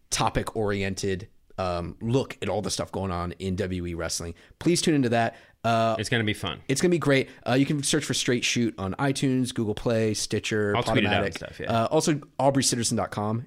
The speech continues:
Speaker 1: A U B R E Y S I T T E R S O N dot com. It's got links to everything, including all my social media. Um, so this is a big week for me. So not only am I doing your show, not only are you doing my show, but then Friday, uh,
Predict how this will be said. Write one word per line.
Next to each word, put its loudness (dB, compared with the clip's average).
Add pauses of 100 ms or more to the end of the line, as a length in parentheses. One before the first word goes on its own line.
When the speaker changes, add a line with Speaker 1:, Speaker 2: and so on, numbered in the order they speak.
(100)
Speaker 1:
A 0
U 2
B 0
R -2
E 0
Y 0
S -4
I -2
T -4
T -2
E 0
R 0
S -4
O -2
N -4
dot -4
com. 0 (140)
It's -2
got 2
links 2
to 0
everything, 4
including 4
all 4
my 2
social 0
media. 2 (300)
Um, 2
so 4 (160)
this 2
is 0
a 4
big 2
week 2
for -2
me. 0
So -2
not 2
only 2
am 2
I 2
doing 2
your 4
show, 2
not 0
only 4
are 4
you 4
doing 4
my 2
show, 0
but -6
then -2
Friday, 2 (260)
uh, 2